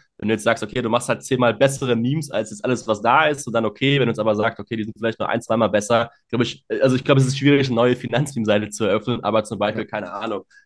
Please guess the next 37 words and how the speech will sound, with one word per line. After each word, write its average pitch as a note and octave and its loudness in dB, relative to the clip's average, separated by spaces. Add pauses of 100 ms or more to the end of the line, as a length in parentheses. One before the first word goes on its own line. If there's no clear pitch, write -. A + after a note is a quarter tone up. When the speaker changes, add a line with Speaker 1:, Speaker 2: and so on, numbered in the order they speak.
(240)
Speaker 1:
wenn A2+ 2
dein A#2 4
Hobby A#2+ 2
Golf A2+ 6
ist, A#2+ 0
also G#2+ -2
ich A2 -4
kenn A#2+ 0
jetzt A#2+ 0
persönlich A#2 -4
keine A#2+ 0
coole A#2+ -2
Golf-Meme-Seite, G2+ -2
also - -10
ich - -12
glaub, G#2+ -2
da A2 0
könntest - -2
du - -6
auch - -2
krass G2+ -6
wachsen. - -8
Also G#2+ -8
ich G#2+ -16
glaub, A2 -2
da A2 2
Speaker 2:
Ja. G#2 -6
Speaker 1:
kommt's G#2+ -2
echt - -6
immer G#2 2 (200)
sehr, B2+ 4
sehr B2+ 6
stark B2 0
auf A#2+ 2
die A2+ -2
Nische A2+ -2
an. F#2+ -10